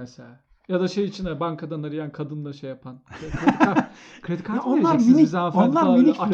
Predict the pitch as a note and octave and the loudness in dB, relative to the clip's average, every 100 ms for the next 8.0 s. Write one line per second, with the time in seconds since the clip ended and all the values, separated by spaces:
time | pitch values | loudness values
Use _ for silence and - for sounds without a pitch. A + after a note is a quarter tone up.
0 | D#3+ F3+ - G3+ D#3+ F#3+ C#4+ B3+ G3 B3 | 0 -2 -4 -6 -6 -4 0 2 2 0
1 | - C3 A2+ G#2+ G2+ E3 G3+ G#3 G3 G3+ | -4 -10 -10 -16 -8 -4 -4 -4 -8 -8
2 | G#3 G#3 G#3 G3+ G3+ F#3+ G3 - G3+ G3 | -6 -6 -4 -4 -2 -4 -6 -6 -12 -10
3 | F#3+ F#3+ F#3+ F#3+ F#3 - F3+ F3+ F3+ E3+ | -10 -8 -6 -8 -8 -10 -12 -8 -10 -6
4 | D#3+ C3 E3 C#3+ C#3+ - C3 B2 A#2+ B2+ | -6 -6 -8 -6 -8 -8 -10 -10 -12 -14
5 | - D#3+ D3+ D#3 F3 D3+ - C#3+ C3+ D#3 | -8 -4 -4 -4 -6 -6 -12 -20 -10 -6
6 | D3 D3 D3+ D#3 C#3+ E3 - C4 G#3 E3 | -6 -6 -10 -10 -12 -16 -18 -18 -16 -14
7 | D#3+ D3 C#3+ D3+ D3 D3 - D3+ C3 | -14 -16 -16 -14 -14 -14 -16 -18 -20